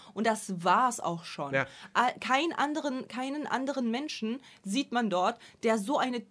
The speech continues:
Speaker 1: so eine gute Bindung mit ihm hat, außer halt eben sein Kumpel.
Speaker 2: Ja,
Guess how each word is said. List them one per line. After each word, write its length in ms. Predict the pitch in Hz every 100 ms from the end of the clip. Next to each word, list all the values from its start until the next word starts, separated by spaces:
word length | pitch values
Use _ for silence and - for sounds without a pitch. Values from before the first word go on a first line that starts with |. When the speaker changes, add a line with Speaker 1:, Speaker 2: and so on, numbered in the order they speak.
| - 120
Speaker 1:
so 120 | 185
eine 200 | 214 226
gute 360 | 196 240 370 269
Bindung 360 | 196 320 330 240
mit 100 | 214
ihm 140 | 196
hat, 200 | 202 - -
außer 300 | 220 269 220
halt 180 | 202
eben 140 | 202 220
sein 180 | 185 185
Kumpel. 460 | 349 453 170 139 - _ _
Speaker 2:
Ja, 180 | 156 147